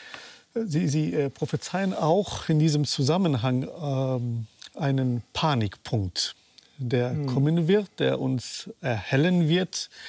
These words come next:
Speaker 1: äh, was wir getan haben, wo wir stehen, in was für eine katastrophale Lage wir
Speaker 2: Hm.
Speaker 1: sind.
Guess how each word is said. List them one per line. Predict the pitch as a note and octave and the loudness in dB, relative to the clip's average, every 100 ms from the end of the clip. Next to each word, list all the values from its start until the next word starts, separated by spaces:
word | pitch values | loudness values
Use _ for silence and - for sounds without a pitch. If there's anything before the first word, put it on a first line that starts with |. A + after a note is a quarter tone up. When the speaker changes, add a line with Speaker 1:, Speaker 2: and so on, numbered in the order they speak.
| - - - _ | -16 -16 -20 _
Speaker 1:
äh, | E3 C#3+ C3 | -2 0 0
was | B2+ D3 D3+ | 0 0 0
wir | B2+ | 0
getan | B2 - C3+ C#3 | -2 0 -2 -2
haben, | E3 E3 F3+ - | -2 -2 -4 -4
wo | D3 C3+ | -2 0
wir | B2+ A#2+ | 0 0
stehen, | - - D3 E3 | -2 -2 0 0
in | E3+ C#3+ | -4 -4
was | C#3 | -6
für | - C#3+ | -4 -2
eine | B2+ B2+ G#2 G#2+ - B2+ | -2 -2 -4 -8 -8 -10
katastrophale | - B2+ B2+ - C#3 - C3 B2 | -8 -8 -8 -6 -2 0 2 2
Lage | C3+ F#3 F3 C#3+ | 2 2 2 2
wir | F3+ | 2
Speaker 2:
Hm. | E3+ | 4
Speaker 1:
sind. | E3 E3+ D#3 | 2 2 0